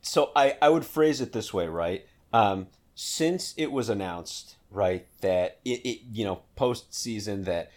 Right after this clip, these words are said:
the whole deal, right? Bob Hefner retiring, Jeff Janik assuming Hefner's responsibility, right? And, and picking up a,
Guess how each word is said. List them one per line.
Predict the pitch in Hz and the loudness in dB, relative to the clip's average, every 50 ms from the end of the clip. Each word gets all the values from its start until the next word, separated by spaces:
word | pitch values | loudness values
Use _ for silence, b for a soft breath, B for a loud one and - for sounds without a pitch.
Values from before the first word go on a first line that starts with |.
| b b b b _ - | b b b b _ -6
the | 123 120 139 135 | 2 4 4 6
whole | 156 180 170 147 | 8 8 8 6
deal, | 113 110 101 90 87 | 6 2 -2 -4 -2
right? | 95 98 98 - - | -2 -4 -4 -4 0
Bob | 120 117 117 117 120 | 2 2 2 2 2
Hefner | 135 123 120 - - 147 143 | 0 -2 -4 -2 -6 -6 -4
retiring, | 135 120 117 - 101 95 92 90 90 90 90 87 - | -4 -4 -4 -4 -4 -4 -4 -4 -6 -6 -10 -12 -12
Jeff | - 110 117 139 - - | -2 0 0 0 0 -2
Janik | - 107 101 98 95 90 - - | -6 -8 -6 -6 -8 -10 -12 -16
assuming | - 95 - - - 127 143 135 123 107 101 | -16 -14 -12 -6 -4 -2 0 0 -2 -2 -2
Hefner's | 113 110 113 - 117 110 104 92 85 | -4 -4 -4 -4 -6 -6 -6 -8 -10
responsibility, | 90 82 - - 98 98 98 - - 85 90 92 82 78 71 78 85 | -14 -16 -12 -10 -8 -8 -8 -8 -10 -10 -10 -10 -10 -10 -14 -16 -14
right? | 78 82 87 92 95 - | -10 -6 -6 -6 -6 -6
And, | - 87 87 67 | -10 -12 -10 -10
and | 85 87 85 85 80 - _ _ | -10 -10 -10 -12 -16 -20 _ _
picking | - 127 - 117 104 98 | -12 -10 -8 -6 -4 -4
up | 98 - | -6 -6
a, | - | -8